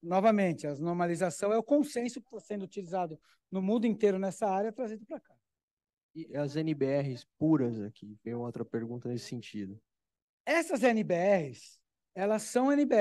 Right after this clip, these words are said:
Speaker 1: Rs puras, porque elas foram desenvolvidas, lógico, com o conhecimento normativo todo, com a análise de toda essa normalização, mas elas são normas novas, nossas. Por quê? Elas saíram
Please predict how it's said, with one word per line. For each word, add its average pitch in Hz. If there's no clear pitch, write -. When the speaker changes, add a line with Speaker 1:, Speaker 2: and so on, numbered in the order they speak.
Speaker 1:
Rs 254
puras, 220
porque 180
elas 226
foram 240
desenvolvidas, 196
lógico, 185
com 202
o -
conhecimento 208
normativo 190
todo, 208
com 208
a 202
análise 226
de 196
toda 247
essa 226
normalização, 170
mas 175
elas 214
são 220
normas 220
novas, 190
nossas. 180
Por 254
quê? 165
Elas 233
saíram 202